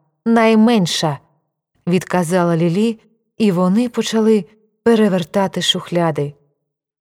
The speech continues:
«Беремо тільки дорогоцінності». Коли скарби старої були знайдені і старанно запаковані у великий носовик, вони почули, як унизу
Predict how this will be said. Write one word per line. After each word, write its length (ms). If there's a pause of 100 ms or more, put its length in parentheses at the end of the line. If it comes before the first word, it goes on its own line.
(160)
«Беремо 520
тільки 580
дорогоцінності». 1080 (1500)
Коли 320
скарби 460
старої 580
були 280
знайдені 840 (480)
і 80
старанно 640
запаковані 960
у 80
великий 600
носовик, 760 (600)
вони 340
почули, 540
як 380
унизу 800